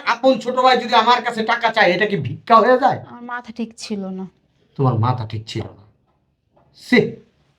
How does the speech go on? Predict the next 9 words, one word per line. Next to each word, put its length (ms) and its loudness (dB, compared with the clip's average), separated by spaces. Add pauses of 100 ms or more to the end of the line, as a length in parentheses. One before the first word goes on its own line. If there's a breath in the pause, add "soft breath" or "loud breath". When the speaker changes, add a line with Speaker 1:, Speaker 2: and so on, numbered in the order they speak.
(880)
Speaker 2:
আসলে 340 0
আমারই 560 0 (480)
ভুল। 320 0 (680)
আম্মা, 320 -4
আমারে 340 -4
ক্ষমা 320 -8
করে 240 -6
দেন 140 -8
আপনি। 280 -14